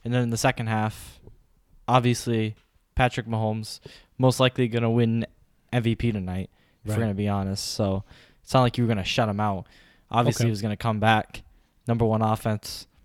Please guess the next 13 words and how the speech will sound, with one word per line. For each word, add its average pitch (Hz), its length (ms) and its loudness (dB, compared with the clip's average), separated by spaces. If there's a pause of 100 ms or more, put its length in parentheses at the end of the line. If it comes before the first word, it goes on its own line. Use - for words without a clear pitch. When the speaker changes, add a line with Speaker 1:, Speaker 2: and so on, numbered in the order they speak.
(260)
Speaker 1:
and 113 120 -2
you 107 60 -2
still 117 220 2
won 107 140 -2
the 107 60 -4
game. 107 320 -2
So 107 300 0 (520)
I 117 80 -4
feel 139 160 6
like 123 100 4
Speaker 2:
Okay. 117 100 -4
Speaker 1:
the 110 40 -4
defense 120 480 -4